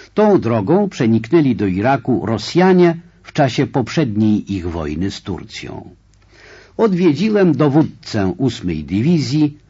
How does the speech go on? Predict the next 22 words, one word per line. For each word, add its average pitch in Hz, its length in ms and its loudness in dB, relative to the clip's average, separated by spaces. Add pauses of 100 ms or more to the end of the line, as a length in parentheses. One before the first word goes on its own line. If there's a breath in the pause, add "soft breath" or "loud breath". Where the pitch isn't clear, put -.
generała 135 540 4
Harveya, 107 600 -2 (300)
adiutanta 151 840 2
króla, 202 480 0
byłego 110 480 0
oficera 113 540 -2
kawalerii 98 680 -2
hinduskiej, 175 720 0 (400 loud breath)
bardzo 214 580 0
obytego 143 720 0
i 107 160 2
miłego 113 500 0
człowieka, 147 680 -4 (360 loud breath)
znającego 175 680 2
dobrze 131 460 -2
przygotowania 113 720 0
swej 92 280 -4
dywizji 113 560 -4
do 85 180 -4
obrony 104 420 -2
gardzieli 90 540 -4
Ruwanduz. 98 1000 -4